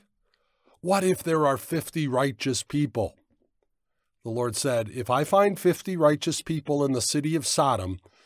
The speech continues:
I will spare the whole place for their sake."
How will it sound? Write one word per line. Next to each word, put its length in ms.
I 120
will 160
spare 500
the 160
whole 220
place 520
for 160
their 180
sake." 400